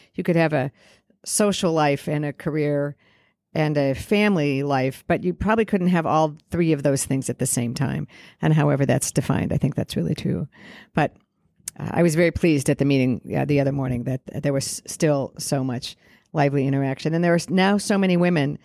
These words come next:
that if we went around the room and introduced each other, which is what we used to do, that it would, it would take three hours. So that was great.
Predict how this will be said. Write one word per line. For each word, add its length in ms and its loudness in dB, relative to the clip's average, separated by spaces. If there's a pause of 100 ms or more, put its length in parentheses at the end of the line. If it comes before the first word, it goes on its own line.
(400)
that 200 0
if 180 -2
we 120 -2
went 240 2
around 260 2
the 100 0
room 280 0
and 160 -2
introduced 480 0
each 160 -2
other, 200 2
which 180 -4
is 100 -8
what 160 -2
we 80 -2
used 200 -4
to 80 -4
do, 280 4 (320)
that 100 0
it 80 2
would, 180 0 (460)
it 180 -4
would 120 2
take 320 0 (100)
three 240 2
hours. 420 0
So 200 0
that 180 2
was 140 2
great. 380 -2